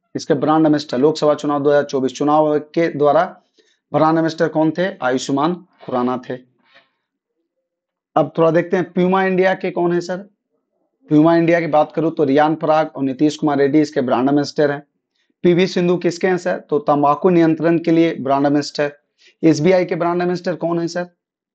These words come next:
महेंद्र सिंह धोनी। सिट्रोएन के इंडिया के कौन है? तो सर महेंद्र सिंह धोनी। स्पेस इंडिया के कौन है? संजना सांघी।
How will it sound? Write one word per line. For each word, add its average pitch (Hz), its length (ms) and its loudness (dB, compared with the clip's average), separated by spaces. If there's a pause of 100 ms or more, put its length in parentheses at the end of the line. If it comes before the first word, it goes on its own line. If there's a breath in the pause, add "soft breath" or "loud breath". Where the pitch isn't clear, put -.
(320)
महेंद्र 147 260 4
सिंह 160 260 0
धोनी। 147 400 0 (600)
सिट्रोएन 180 680 0
के 196 100 -2
इंडिया 180 520 0
के 180 220 -4
कौन 175 420 -2
है? 190 360 -6 (580)
तो 147 60 -4
सर 151 180 0
महेंद्र 147 300 0
सिंह 165 200 2
धोनी। 156 380 0 (300 soft breath)
स्पेस 190 380 0
इंडिया 185 260 2
के 185 120 -2
कौन 180 240 -2
है? 180 220 -6 (280)
संजना 143 640 0 (280)
सांघी। 139 720 0